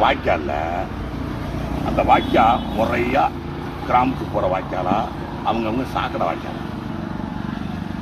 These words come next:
பேரூராட்சி கவனம், கவனம், கவனம் குறைவுக்கு சொல்றேன், கவனத்துக்கு உண்டான செய்தியை சொல்றேன்.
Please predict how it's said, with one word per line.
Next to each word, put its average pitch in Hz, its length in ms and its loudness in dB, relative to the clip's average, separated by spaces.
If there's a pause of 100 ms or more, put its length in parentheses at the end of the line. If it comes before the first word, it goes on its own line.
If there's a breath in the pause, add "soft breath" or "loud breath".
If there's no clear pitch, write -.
(1800)
பேரூராட்சி 120 460 2 (100)
கவனம், 110 280 0 (120)
கவனம், - 280 0 (240)
கவனம் 123 360 0
குறைவுக்கு 107 460 0
சொல்றேன், 90 280 -6 (340)
கவனத்துக்கு 123 480 2
உண்டான 107 260 0 (140)
செய்தியை 113 280 -2
சொல்றேன். - 280 -8